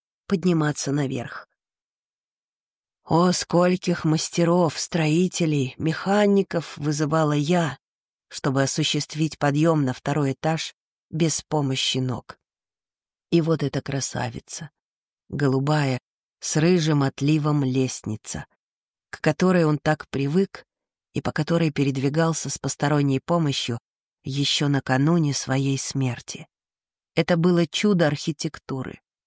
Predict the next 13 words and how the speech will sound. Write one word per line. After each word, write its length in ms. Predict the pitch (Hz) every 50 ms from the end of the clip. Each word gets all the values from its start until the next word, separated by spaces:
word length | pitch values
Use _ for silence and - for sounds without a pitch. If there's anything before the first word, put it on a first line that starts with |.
| _ _ _ _ _ -
В 140 | 160 170
него 300 | 185 185 185 175 185 208
не 180 | 208 202 208 202
верилось, 560 | 214 208 190 175 170 156 147 139 - - - - _ _ _ _ _
пока 280 | - 139 143 - 165 160
работы 460 | 160 160 160 156 190 190 - - 156
не 180 | 147 147 151 156
были 220 | 147 143 143 143
окончены. 720 | 143 139 - - - 113 117 127 - - - 80 - 143 - _ _ _ _ _ _ _ _ _ _ _ _ _ -
Недолгий 760 | 165 185 202 214 180 170 226 226 220 208 190 170 185 180 - - -
эксперимент 720 | 175 - - - - 180 170 180 180 185 185 185 - -
перемещения 760 | - 165 156 160 160 165 160 - - - 175 170 156 147 143 139
Андрея, 440 | 143 147 156 170 180 170 156 139